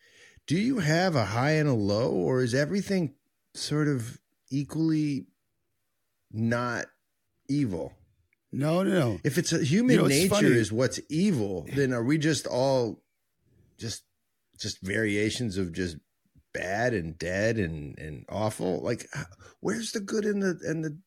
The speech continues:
Speaker 1: wh-, how do you tell a story? What do you tell your kids when you
Speaker 2: <laughs>
Speaker 1: guys
Speaker 2: I
Speaker 1: go to
Speaker 2: know you
Speaker 1: bed?
Speaker 2: love this.
Speaker 1: Like, what
Speaker 2: You
Speaker 1: do you
Speaker 2: love this
Speaker 1: tell 'em?
Speaker 2: one.
Speaker 1: Like,
Speaker 2: He loves another one.
Speaker 1: "Here's what victory looks like in your life." Um, okay, just let's go to bed. Good night.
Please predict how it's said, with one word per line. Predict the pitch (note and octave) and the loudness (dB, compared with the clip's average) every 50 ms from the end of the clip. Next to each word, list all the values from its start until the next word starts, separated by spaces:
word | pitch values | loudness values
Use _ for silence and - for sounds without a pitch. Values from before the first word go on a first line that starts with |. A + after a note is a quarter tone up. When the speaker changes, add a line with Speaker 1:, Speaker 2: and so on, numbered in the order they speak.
| _ _ | _ _
Speaker 1:
wh-, | D3+ D3 - - C#3 C3 - - - | -20 -20 -14 -12 -10 -10 -8 -8 -6
how | F3+ G#3 | -6 -4
do | G#3+ C4+ | -2 -2
you | D4+ C4+ | -2 -2
tell | - - - A3+ | -2 -2 -2 -2
a | G3 | -2
story? | E3+ - - - A3+ C3+ C3+ - F2+ - D#2 - - - - - - - - - _ _ _ _ _ | -2 -4 -4 -2 0 2 2 0 0 -2 -4 -10 -16 -20 -20 -20 -20 -20 -20 -20 _ _ _ _ _
What | - - | -4 -2
do | D#4+ | 0
you | D4+ - | 0 0
tell | - A#3+ B3 | 0 0 0
your | A#3+ A3+ F#3+ | 0 -2 -2
kids | - - - C#4 B3 C3+ A2 - - - - | 2 4 4 4 4 2 -2 -4 -8 -8 -6
when | - B2+ | -2 0
you | B2+ B2 | 0 2
Speaker 2:
<laughs> | |
Speaker 1:
guys | D3+ D3 D#3 D#3+ | 2 2 2 2
Speaker 2:
I | D#3 | 2
Speaker 1:
go | E3+ F3 | 2 4
to | F#3 E3+ | 4 2
Speaker 2:
know | D#3 | 2
you | E3 F3 E3 C3 | 2 4 4 4
Speaker 1:
bed? | A2+ A#2 | 4 4
Speaker 2:
love | A2+ C3 C3+ C#3 - | 2 0 -2 -6 -8
this. | - - - - - - - - - - - - | -10 -10 -10 -10 -14 -14 -14 -14 -16 -14 -12 -8
Speaker 1:
Like, | - - - - - _ _ _ _ | -8 -8 -8 -10 -16 _ _ _ _
what | - - A2+ B2+ | -4 0 4 4
Speaker 2:
You | C3+ C3+ | 6 6
Speaker 1:
do | C#3 | 6
you | C#3+ C#3 | 4 4
Speaker 2:
love | C3+ C3 A#2+ | 2 2 2
this | B2 A#2 A#2 | 2 2 2
Speaker 1:
tell | A#2+ - G#2+ | 2 2 2
'em? | G#2 G2 G2 | 2 2 0
Speaker 2:
one. | G2 G#2 | -2 -4
Speaker 1:
Like, | G#2+ G2+ G2 | -4 -6 -6
Speaker 2:
He | F#2+ - - - E3+ | -6 -8 -8 -8 -8
loves | D3+ - - - D#3+ D#3 - - | -8 -6 -4 -4 -4 -4 -4 -4
another | D3 D3 - - - - - | -4 -6 -4 -4 -2 -2 0
one. | - D3+ B2+ A2+ G#2 G2 - - _ - - - - _ - - - _ - - - - | 0 0 0 0 -2 -4 -8 -12 _ -20 -20 -20 -20 _ -20 -20 -20 _ -20 -20 -20 -18
Speaker 1:
"Here's | - - D3+ E3 F#3 F3+ F#3 | -6 0 2 2 2 4 2
what | G3 C#3+ | 2 2
victory | G2 G2+ C3+ D3 - - A#2+ A2 G#2+ | 2 2 2 2 2 2 2 2 4
looks | F#2+ G2+ F#2+ - - | 4 2 2 0 0
like | G#2 F#2 - - | -2 0 0 -2
in | F#2 F2+ | -2 0
your | G2+ G#2+ G2+ | 2 2 2
life." | F2 D#2 C#2+ B1+ - - - _ _ - - - - _ _ | 2 0 -2 -4 -8 -14 -20 _ _ -20 -20 -20 -20 _ _
Um, | A2 G#2 G2+ G2+ G2 F#2 F#2 F#2 F#2 F2+ - _ _ _ _ _ _ - G2+ | -4 -2 -2 0 0 0 0 -2 -4 -6 -10 _ _ _ _ _ _ -14 -12
okay, | F#2 - A#2 G2 F#2 F#2 - _ _ - | -8 -6 -4 -4 -4 -6 -10 _ _ -6
just | - C3 - - | -4 -4 -2 0
let's | C#3 A#2 - | -2 -2 -2
go | - A2 G2 | 0 0 0
to | E2+ E2+ | 0 -2
bed. | D2+ - D#2 D2 C#2+ - - | -2 -4 -4 -4 -4 -6 -4
Good | - A#2 | -2 0
night. | C#3+ C#3+ C3+ A#2 F#2+ - | 0 0 0 0 -2 -4